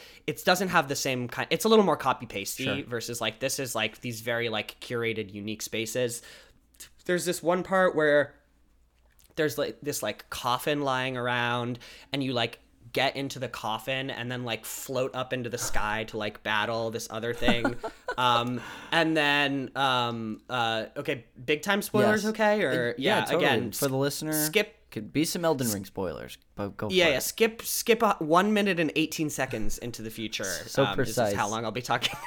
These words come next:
Speaker 1: <laughs> about this. Um, but yeah, and then at the end, there's this, like, big tree. So there's the, um, the Erd tree, which is sort of, like, the symbol of God in this world.
Speaker 2: Mm-hmm.
Speaker 1: And you can,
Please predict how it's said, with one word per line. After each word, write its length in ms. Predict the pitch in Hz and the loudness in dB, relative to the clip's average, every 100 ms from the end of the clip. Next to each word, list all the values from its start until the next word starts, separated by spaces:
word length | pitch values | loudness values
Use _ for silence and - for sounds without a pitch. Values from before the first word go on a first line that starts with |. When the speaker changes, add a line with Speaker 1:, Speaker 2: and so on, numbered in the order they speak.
| - | -6
Speaker 1:
<laughs> 260 | 1017 1047 - | -6 -6 -2
about 60 | |
this. 260 | 151 143 135 254 320 339 277 - | 0 2 0 -2 -4 -6 -12 -2
Um, 320 | 156 156 139 - - | 2 4 2 -4 -6
but 100 | - | 2
yeah, 200 | 208 202 147 | 8 8 8
and 140 | 175 | 4
then 80 | 202 | 2
at 100 | 220 | 2
the 120 | 175 | 2
end, 140 | 175 | 2
there's 200 | 156 147 | 2 0
this, 180 | 156 143 | -2 -2
like, 160 | 131 120 | -2 -2
big 180 | 151 139 | -4 -4
tree. 400 | - 156 147 147 | -4 -2 0 -2
So 160 | - | -6
there's 220 | 135 131 | -6 -6
the, 380 | 120 120 117 113 | -6 -4 -2 -4
um, 380 | - 120 117 113 | -2 -2 -2 -4
the 120 | 110 | -4
Erd 280 | 147 160 156 | 2 2 0
tree, 280 | - 131 123 | -4 -2 -2
which 200 | 117 117 | -4 -6
is 100 | 113 | -6
sort 160 | - 120 | -4 -4
of, 80 | |
like, 200 | 113 113 | -4 -6
the 40 | - | -6
symbol 300 | - 123 113 | -8 -6 -6
of 100 | 107 | -6
God 320 | 101 104 113 | -2 -2 -2
in 80 | 123 | -4
this 180 | 127 - | -6 -4
world. 420 | 139 143 151 - | -2 0 0 -4
Speaker 2:
Mm-hmm. 320 | - - - | -14 -20 -8
Speaker 1:
And 160 | - 127 | -4 -2
you 80 | 139 | -2
can, 140 | 165 | -6